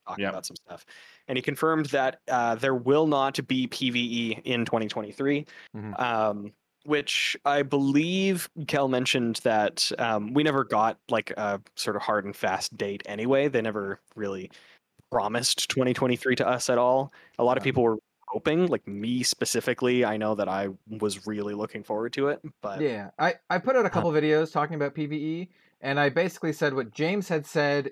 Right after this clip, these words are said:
Speaker 3: in an interview with Flake, and that he said that twenty twenty-three would be the earliest. That's the
Speaker 1: Mm-hmm.
Speaker 3: only thing he'd ever said about the time frame,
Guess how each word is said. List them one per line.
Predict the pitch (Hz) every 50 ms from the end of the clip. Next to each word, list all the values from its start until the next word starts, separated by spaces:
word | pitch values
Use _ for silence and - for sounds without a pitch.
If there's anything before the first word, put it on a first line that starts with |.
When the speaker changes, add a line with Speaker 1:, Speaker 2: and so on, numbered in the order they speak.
| - -
Speaker 3:
in | 147 151 156 156
an | 151 143
interview | - 135 135 139 123 127 131 120
with | 110 -
Flake, | - - - - 135 135 143 185 208 - -
and | - 131 127 127 127 127 123
that | 127 120 120
he | 117 135 135
said | 131 - - 135 127 117
that | - 120 113
twenty | - - - 160 170 196
twenty-three | 196 - 190 175 170 160 151 - 147 143 143 139
would | 135 123 127 117
be | 110 117
the | 113 104 117 - _ -
earliest. | - 143 139 135 117 104 98 90 - - - - - _ _ _ _ _ _ _ _ _ -
That's | 127 131 -
the | - 139 123
Speaker 1:
Mm-hmm. | 127 131 120
Speaker 3:
only | 143 165 185 190 190 196 190 170
thing | - - 160 156 156 156 156
he'd | 139 151 135
ever | 135 135 127 139 127
said | - - 131 123 117
about | 113
the | 110 110
time | - 123 120 120 123
frame, | - 151 151 151 156 165 175